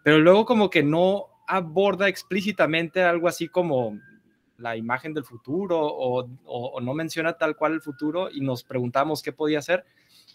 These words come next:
esa imagen del futuro, pero sí llega a mencionar en los capítulos que siguen la cuestión del pueblo por venir, y yo creo que un poco si, la, si seguimos la, la enseñanza de lo que nos dice respecto a las capas del pasado y las puntas del presente,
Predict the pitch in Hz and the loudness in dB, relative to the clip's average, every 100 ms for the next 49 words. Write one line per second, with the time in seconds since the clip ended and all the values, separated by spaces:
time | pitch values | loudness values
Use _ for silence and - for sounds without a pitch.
0 | _ _ 139 143 151 151 165 156 147 151 | _ _ -6 0 2 2 0 -4 -4 -4
1 | 147 156 185 _ _ _ _ 156 151 190 | -2 -2 -2 _ _ _ _ 4 6 4
2 | 180 202 196 190 180 170 156 160 175 160 | 6 6 8 6 4 2 2 4 4 2
3 | 147 135 139 127 139 160 165 165 - 165 | -2 -2 -2 -4 -4 -2 -2 -2 -2 0
4 | 160 180 143 131 120 131 139 147 127 151 | 2 2 0 -2 -6 -4 -2 -2 2 0
5 | 143 156 135 127 110 120 185 135 - 127 | 2 0 0 -2 -2 0 -2 -2 -6 -6
6 | 123 139 147 151 151 165 165 151 139 147 | -2 -4 -2 -4 -2 -2 -2 -6 -8 -8
7 | 143 160 165 139 127 123 120 120 _ _ | -6 -6 -6 -6 -4 -2 -2 -4 _ _
8 | _ - 160 139 143 165 196 220 196 180 | _ -8 -4 2 2 2 2 0 4 4
9 | 160 147 151 151 143 143 139 147 160 185 | 6 2 -2 -4 -2 -2 -2 -2 0 0
10 | 185 175 156 143 135 127 135 131 139 131 | 0 2 4 4 2 0 -2 -4 -4 -4
11 | 123 151 156 165 151 - 131 127 - 123 | -4 -4 -4 -4 -4 -6 -6 -6 -6 -4
12 | 120 117 113 113 113 - 139 151 151 127 | -4 -4 -4 -4 -6 -6 -6 -4 -4 -6
13 | 127 143 143 131 113 - 131 127 143 151 | -4 0 0 0 -6 -12 -14 -10 -6 -6
14 | - 147 156 151 190 | -6 -6 -6 -6 -10